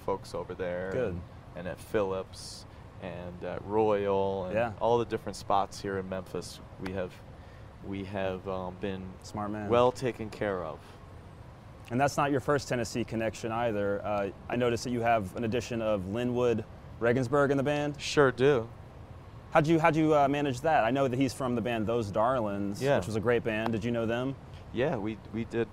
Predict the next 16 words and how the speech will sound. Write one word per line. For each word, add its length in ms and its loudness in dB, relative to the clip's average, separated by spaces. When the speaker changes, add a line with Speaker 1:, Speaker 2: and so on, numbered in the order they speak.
Speaker 1:
we 80 -4
did 240 -4
some 160 -8
shows 400 2
with 120 -6
them, 360 -2
Speaker 2:
You 80 -2
Speaker 1:
and 100 -4
Speaker 2:
did. 220 -2
Speaker 1:
I 80 -2
was 160 -2
always 300 6
a 60 0
really 220 2
big 220 -2
fan. 500 -6